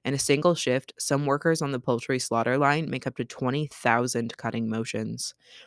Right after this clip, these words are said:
This repetitive motion is mind-numbing and detrimental to their physical health. This makes them prone to injury and disease, with so-,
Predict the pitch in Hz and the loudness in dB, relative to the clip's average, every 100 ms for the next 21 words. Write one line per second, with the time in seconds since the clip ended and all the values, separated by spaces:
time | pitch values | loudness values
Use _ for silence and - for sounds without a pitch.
0 | _ - 147 160 147 143 156 175 139 123 | _ -4 -2 -2 2 2 4 2 0 -2
1 | - 123 - - 120 117 127 123 - 120 | -2 -4 -6 -4 -2 0 -2 -4 -6 -4
2 | 113 120 120 117 - 123 113 123 131 117 | -2 0 -2 -2 -4 -2 -2 -4 -4 -2
3 | 120 123 120 123 117 113 113 110 113 113 | -2 -4 -6 -6 -6 -4 -6 -6 -6 -4
4 | 110 113 - _ _ _ _ _ - 147 | -6 -8 -14 _ _ _ _ _ -2 0
5 | 165 151 - 165 - 123 127 - 120 127 | 2 0 0 -4 0 -2 0 -4 -4 0
6 | 147 151 135 120 117 120 117 113 - 123 | 0 0 -2 -4 -4 -4 -2 -4 -6 -6
7 | - 123 | -2 -2